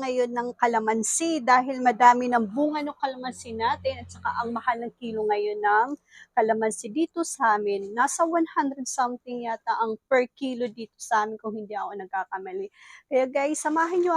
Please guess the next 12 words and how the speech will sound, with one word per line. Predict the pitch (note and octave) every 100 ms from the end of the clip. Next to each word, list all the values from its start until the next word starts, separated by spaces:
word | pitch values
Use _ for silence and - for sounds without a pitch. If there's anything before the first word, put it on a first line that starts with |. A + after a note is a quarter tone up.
| D#4+
ako. | E4+ F4 F#4 F#4
Madami-dami | C4+ A#3 B3+ C4+ B3+ C#4 C#4 C#4
rin | C#4+ C#4+
ang | C4+ C4
makuharvest | B3+ B3+ _ - B3+ B3 - B3+
natin | B3 B3+ B3
ngayon | A#3+ B3
ng | A#3+ A#3
kalamansi. | G3+ G3+ G#3 G#3 - G3+ D#3+ F3 _ C#4+
Dahil | D4+ E4+
mataas | - C#4+ D#4 D#4 E4
ang | D#4 D4+ D4